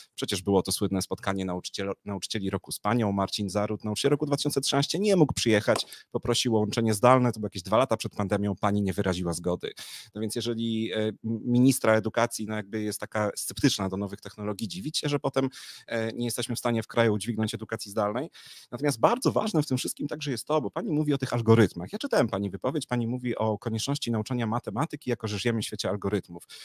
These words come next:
Pani Anno, algorytm, e, w tym świecie, w którym żyjemy, to nie jest pojęcie matematyczne, tylko to jest pojęcie z zakresu kognitywistyki oraz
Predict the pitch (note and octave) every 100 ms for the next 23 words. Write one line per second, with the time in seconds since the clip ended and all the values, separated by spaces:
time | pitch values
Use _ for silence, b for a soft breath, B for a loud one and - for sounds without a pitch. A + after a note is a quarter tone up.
0 | B B - C3 E3+ C#3 G#2+ - A#2 C#3+
1 | E3 G#2+ - A#2 A#2 - G#2+ G#2+ - A2+
2 | - C3+ A2+ A2 G#2 A2+ A#2 G#2 G#2+ B2+
3 | - B2 B2 C#3+ F3+ D3 A#2 G2+ G2 F#2
4 | G2+ G2 F#2+ - A#2 C#3+ - C#3+ - B2+
5 | C#3 A#2 A#2 A#2 - A2 A2+ A#2 A2+ D3
6 | - - G#2+ A#2 A#2+ A#2 -